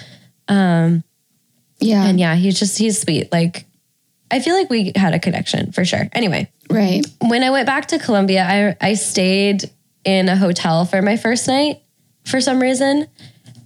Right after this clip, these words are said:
Speaker 1: Um, just, like, while my Airbnb was better. I just knew I'd be tired and I was like, "I'm treating myself. I'm gonna stay in a nice hotel." I was, like, making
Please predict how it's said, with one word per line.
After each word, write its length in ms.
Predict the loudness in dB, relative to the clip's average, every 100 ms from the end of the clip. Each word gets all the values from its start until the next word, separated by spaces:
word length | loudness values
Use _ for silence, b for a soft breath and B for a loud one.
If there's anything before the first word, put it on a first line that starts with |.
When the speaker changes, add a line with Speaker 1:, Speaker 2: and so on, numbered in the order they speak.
| -4
Speaker 1:
Um, 540 | 0 2 2 2 0
just, 160 | 0 0
like, 160 | 0
while 120 | 0
my 100 | 0
Airbnb 680 | 2 0 2 0 2 0 2
was 200 | 0 0
better. 380 | -4 _ -2 0
I 80 | 0
just 160 | 0 0
knew 100 | 0
I'd 140 | 0
be 100 | 0
tired 460 | -2 -2 0 0 0
and 100 | 0
I 60 |
was 100 | 2
like, 140 | 0 0
"I'm 80 | 0
treating 320 | 0 0 0
myself. 460 | 0 0 2 0 0
I'm 220 | 0 2
gonna 80 | 0
stay 220 | 0 0
in 60 | 2
a 40 |
nice 220 | 2 0
hotel." 200 | 0 0
I 140 | 0 0
was, 160 | 0
like, 240 | 0 -2 0
making 420 | -2 0 0 0